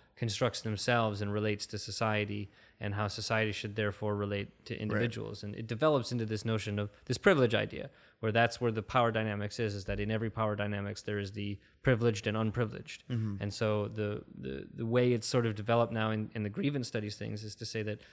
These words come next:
Speaker 1: we're gonna s-, we're gonna, as the women's studies department, focus solely on the,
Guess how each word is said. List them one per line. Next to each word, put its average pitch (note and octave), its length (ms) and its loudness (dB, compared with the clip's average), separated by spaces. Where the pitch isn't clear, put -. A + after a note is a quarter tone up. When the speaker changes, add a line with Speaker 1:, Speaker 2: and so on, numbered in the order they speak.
Speaker 1:
we're A2+ 160 0
gonna A#2 160 2
s-, - 180 -4
we're A#2+ 140 0
gonna, A2+ 180 2
as A2 360 -2
the A2+ 100 -6
women's A2 280 0
studies D3 260 2
department, A2 520 -2
focus C#3+ 440 4
solely C3 400 4
on A2 140 4
the, G#2+ 200 0